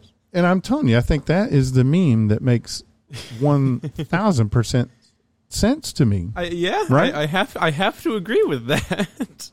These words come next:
Speaker 2: <laughs>
Speaker 1: Not that anyone's gonna go out in there and just, go out and just piss all over the place, but realize that's what you're doing when you're speaking. You are,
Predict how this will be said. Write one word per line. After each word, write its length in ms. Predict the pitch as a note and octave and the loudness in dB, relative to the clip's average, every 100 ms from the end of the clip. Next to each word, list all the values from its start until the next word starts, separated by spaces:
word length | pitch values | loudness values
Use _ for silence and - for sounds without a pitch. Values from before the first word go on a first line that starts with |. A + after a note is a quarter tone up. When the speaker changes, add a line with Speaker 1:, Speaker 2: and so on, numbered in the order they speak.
| _ | _
Speaker 2:
<laughs> 120 | _ D#3 | _ 0
Speaker 1:
Not 280 | C#4 G#4 G4+ | 2 4 2
that 100 | B3+ | 2
anyone's 420 | A#3+ A#3+ G#3 - | 4 4 2 2
gonna 200 | G3+ F3+ | 0 4
go 140 | F3 | 4
out 160 | F#3+ F#3+ | 4 4
in 60 | D3 | 2
there 140 | D3 | 4
and 100 | C#3+ | 2
just, 180 | B2+ - _ - E3 | 0 -4 _ -12 -2
go 160 | F#3+ G#3 | 2 4
out 160 | F#3+ D#3+ | 4 2
and 80 | D3 | 0
just 180 | D#3+ - _ | 0 -4 _
piss 380 | - F#3 C4+ - | 2 4 2 2
all 200 | B2 F#2+ | 2 2
over 180 | G2+ F#2 | 0 -2
the 100 | F2 | -2
place, 320 | B2 G2 G#2+ | 0 0 -2
but 240 | D3 C#3 - - - - _ _ _ _ _ _ _ _ | 0 0 -2 -16 -20 -20 _ _ _ _ _ _ _ _
realize 500 | E3 A3+ G#4+ D#3+ C#3 | 2 2 4 4 4
that's 260 | F3 F#3 - | 2 0 0
what 200 | D#3+ F3 | -2 0
you're 80 | D#3+ | 0
doing 300 | A3 G#3+ C3+ | 2 2 2
when 120 | B2 | 2
you're 120 | A#2+ | 0
speaking. 580 | - - F3 G#3+ B2+ G#2 | -4 -2 -2 0 0 0
You 240 | C3 G#3 E3 | 0 0 2
are, 380 | B2+ A2+ G#2+ | 2 2 0